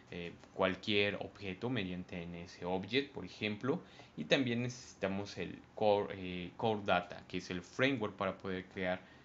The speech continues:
las bases de datos. Tanto en las clases de datos personales como en la clase persona se tienen estos elementos.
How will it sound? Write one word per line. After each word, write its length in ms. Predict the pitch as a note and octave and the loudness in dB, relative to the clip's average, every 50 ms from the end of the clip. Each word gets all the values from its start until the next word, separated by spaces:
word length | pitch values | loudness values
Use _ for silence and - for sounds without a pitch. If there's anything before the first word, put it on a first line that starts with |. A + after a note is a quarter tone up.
| - - - | -14 -6 -4
las 200 | G2+ F#2+ F#2 F#2 | -2 -2 0 2
bases 320 | F#2+ F#2 - - F#2+ F#2 | 2 2 2 0 -6 -6
de 100 | F#2+ F#2 | -6 -4
datos. 440 | F2 F2+ - - - - - - - - - - - - - - - - - - | -4 -4 -4 -6 -8 -14 -18 -18 -20 -20 -20 -20 -20 -20 -20 -20 -20 -20 -4 2
Tanto 640 | - A2 A2 A2+ A2+ - - A2 G#2+ G#2+ G#2 F#2+ - | 6 6 6 6 2 -2 0 2 4 4 4 4 2
en 400 | - A2 G#2+ G#2 G#2 G#2 G#2 G#2 | -2 -4 -4 -2 -2 -2 -2 0
las 200 | G2+ G2+ G2+ - | 0 0 0 -2
clases 360 | - - B2+ B2+ B2+ C3 B2+ - | -6 -4 0 2 2 2 0 0
de 300 | A#2 A2 G#2 G#2 A2 A2 | 0 -2 0 2 4 4
datos 360 | G#2+ A2 - - A2 G#2+ - | 4 4 4 0 -4 -4 -4
personales 840 | - G#2 G2 G2 G2 - F#2+ F#2+ F#2+ F#2+ G2 G2 F#2+ F#2+ F#2 - - - - - - - - - - | -4 -4 -4 -4 -4 -6 -4 0 0 0 2 2 0 -2 -2 -6 -10 -18 -20 -20 -20 -20 -18 -8 -2
como 300 | - A2 A2+ A2 G#2+ G2+ | 0 0 2 2 0 0
en 80 | F#2+ | -2
la 100 | F2+ F2+ | -4 -4
clase 300 | - - F#2 - - F#2+ | -4 -4 -4 -4 -4 -4
persona 560 | - - A2 A2 - - C#3 C3 B2 A#2+ B2+ | -2 -2 -2 -2 0 0 0 0 0 0 -2
se 160 | B2+ - G#2 F#2+ | -2 -4 -8 -10
tienen 400 | - - G2 F#2+ F#2 F2+ F2+ F2 | -8 -6 -4 -4 -2 -2 -4 -4
estos 340 | F2 - - G2 - - | -6 -8 -10 -10 -8 -4
elementos. 680 | G2 F2+ F2+ F2+ F2 F2 D#2+ E2 - - - - - - | -2 -2 0 0 -2 -2 -4 -6 -10 -14 -16 -16 -16 -18